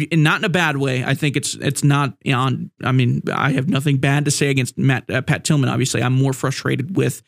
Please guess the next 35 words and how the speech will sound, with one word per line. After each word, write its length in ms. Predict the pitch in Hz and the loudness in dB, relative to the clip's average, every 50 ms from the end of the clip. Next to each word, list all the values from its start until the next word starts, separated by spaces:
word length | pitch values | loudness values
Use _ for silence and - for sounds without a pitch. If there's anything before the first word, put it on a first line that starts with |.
| _ _ _ _ _ _ - | _ _ _ _ _ _ 2
the 100 | 151 143 | 4 4
N 80 | 131 | 4
F 160 | 127 131 - - | 2 2 0 0
L 380 | 131 123 120 123 123 - - _ _ _ _ _ | 0 0 0 -2 -4 -6 -8 _ _ _ _ _
and 440 | - 135 135 123 120 123 117 131 - - | 0 2 2 2 2 0 0 -2 -4 -8
the 320 | - - 135 135 123 131 | -6 -2 -2 0 2 2
way 280 | 123 127 135 139 143 139 | 2 4 4 4 4 2
that 100 | 131 131 | 2 0
our 100 | 131 127 | 0 2
military 480 | 131 131 131 135 127 - 143 135 131 131 | 2 2 2 2 0 0 0 0 2 2
has 200 | 131 127 131 - | 0 -2 -2 -4
twisted 580 | - - - 170 170 160 - - 165 156 147 | -4 -2 0 2 2 2 0 0 0 2 2
his 240 | 151 160 156 127 123 | 2 2 2 0 0
story 640 | - - - 156 151 151 151 147 139 143 139 131 - - _ _ _ _ | -2 -2 0 0 2 2 2 2 2 2 0 -2 -4 -10 _ _ _ _
to 140 | - 151 135 | 0 0 0
create 380 | - - 147 139 139 139 - | 2 2 2 4 4 2 2
something 500 | - - 147 135 131 135 131 135 131 127 | 0 0 0 0 2 2 2 2 4 4
more 440 | 131 139 135 139 147 151 151 147 147 | 4 6 6 6 4 4 2 0 -2
into, 800 | - 151 156 147 139 - - - 151 143 139 139 139 139 131 127 - - | -2 -2 0 0 0 0 2 4 4 6 6 6 4 4 2 0 -2 0
to 120 | 170 151 | 0 0
turn 320 | - - - - 170 180 170 | 0 2 2 2 2 2 2
it 100 | 147 - | 2 4
more 300 | 147 143 156 160 160 151 | 4 4 4 4 2 2
into 320 | 143 135 - - 147 143 | 0 0 2 2 4 4
a 80 | 139 139 | 4 2
recruitment 960 | 135 - 135 - _ - - - 151 143 - - 120 - - - - - - - _ _ _ _ _ - | 0 -2 -6 -8 _ -4 0 2 2 2 2 0 -2 -4 -4 -4 -6 -6 -6 -12 _ _ _ _ _ 0
than 100 | 131 135 | 2 4
anything 340 | 135 135 127 127 - 131 | 4 2 2 2 2 2
that 100 | 127 - | 2 2
really 460 | - 143 139 160 185 202 190 170 160 139 | 2 4 4 6 6 6 6 4 2 0
gives 440 | 131 - 160 156 156 143 135 131 | 0 2 2 2 4 2 2 2
me, 280 | 143 139 135 131 131 127 _ _ _ _ _ - - | 2 2 2 2 0 -2 _ _ _ _ _ -4 0
um, 380 | 127 131 120 123 120 117 113 - | 0 2 2 0 0 -2 -2 -2
it 160 | - 151 151 | -2 0 0
really, 360 | 156 151 175 240 269 254 226 | 0 2 2 2 2 0 0